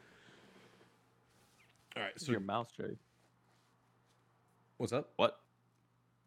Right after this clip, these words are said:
Speaker 2: The, oh, did that not come th-, uh, I said, uh, how much was your mouse, Joey?
Speaker 3: I think something between, like, twenty and forty, probably the median around, like, thirty,
Speaker 1: That's not
Speaker 3: thirty-five, I
Speaker 1: bad
Speaker 3: would
Speaker 1: at all.
Speaker 3: guess.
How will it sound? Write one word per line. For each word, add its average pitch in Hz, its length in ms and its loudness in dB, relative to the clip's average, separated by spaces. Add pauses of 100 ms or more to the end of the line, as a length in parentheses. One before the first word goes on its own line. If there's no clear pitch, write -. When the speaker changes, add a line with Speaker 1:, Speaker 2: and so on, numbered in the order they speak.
(440)
Speaker 2:
The, 104 160 2
oh, 104 160 4
did 95 120 -4
that 98 80 0
not 98 140 -2
come - 140 -14
th-, - 100 0
uh, 113 60 10
I 101 160 8
said, 120 240 2
uh, 98 180 6
how 117 100 2
much 113 180 -2
was 101 120 -12
your 92 80 -8
mouse, 90 220 -4
Joey? 95 260 -2 (1120)
Speaker 3:
I - 60 0
think 214 460 -2
something 135 540 0
between, 107 480 -2
like, 78 220 -4
twenty 85 320 -6
and 76 80 -12
forty, 82 460 -6
probably 117 440 6
the 76 100 -4
median 73 360 -8
around, 71 260 -6
like, 67 180 -10
thirty, 71 420 -8
Speaker 1:
That's 82 280 -6
not 202 200 0
Speaker 3:
thirty-five, - 20 -2
I 156 40 -6
Speaker 1:
bad 170 200 6
Speaker 3:
would 165 100 2
Speaker 1:
at - 0 -
all. 143 160 2
Speaker 3:
guess. - 200 -6